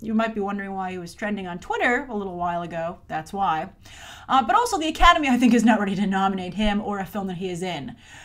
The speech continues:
And really, this is the remake of one of the most successful foreign films of all time. I mean, it's kind of an insult to the original, which won so many César Awards and, um, put Omar Sy on the map.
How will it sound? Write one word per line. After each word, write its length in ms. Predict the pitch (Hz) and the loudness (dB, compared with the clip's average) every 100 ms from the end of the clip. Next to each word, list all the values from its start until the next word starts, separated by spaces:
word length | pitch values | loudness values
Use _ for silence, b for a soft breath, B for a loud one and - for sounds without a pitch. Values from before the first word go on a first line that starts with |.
| B B | B B
And 240 | 247 247 269 | 2 4 8
really, 400 | 349 226 - - | 8 8 4 -8
this 260 | 208 359 381 | -4 -2 -2
is 160 | 302 | -2
the 80 | 262 | 0
remake 560 | 233 254 262 269 277 - | 4 6 6 4 -2 -6
of 100 | 208 | -6
one 80 | 226 | -2
of 80 | 220 | 2
the 60 | 214 | 2
most 200 | 208 - | 0 -4
successful 600 | 220 - 214 214 233 233 | -10 -8 -8 -6 -8 -8
foreign 400 | 226 220 220 220 | -4 -2 -2 -2
films 480 | 202 202 214 214 - | -2 -2 -2 -4 -10
of 140 | 202 190 | -8 -4
all 180 | 190 196 | -2 -2
time. 540 | 220 190 190 196 - | -4 -4 -4 -6 -6
I 60 | 220 | -2
mean, 140 | 247 | 0
it's 120 | 247 247 | 0 -4
kind 280 | - 294 | -4 0
of 80 | 269 | 0
an 80 | 220 | 0
insult 460 | 208 214 170 151 - | -2 -2 -4 -6 -8
to 100 | 180 | -10
the 100 | 175 | -8
original, 480 | 185 180 170 156 | -8 -8 -8 -10
which 220 | 165 160 180 | -10 -14 -10
won 200 | 175 170 | -10 -10
so 180 | 202 | -8
many 200 | 196 180 | -8 -8
César 500 | 175 190 175 185 180 | -10 -8 -4 -2 -2
Awards 460 | 175 160 151 147 - B B B B | -4 -6 -8 -12 -16 B B B B
and, 320 | 185 180 175 | -8 -6 -4
um, 380 | 165 156 156 - - - - | -2 -4 -4 -12 -20 -20 -18
put 160 | - 226 | -6 -4
Omar 320 | 208 202 180 | -2 -2 -4
Sy 260 | - 214 180 | -6 -6 -6
on 140 | 165 | -6
the 60 | 165 | -8
map. 360 | 170 120 - | -6 -8 -12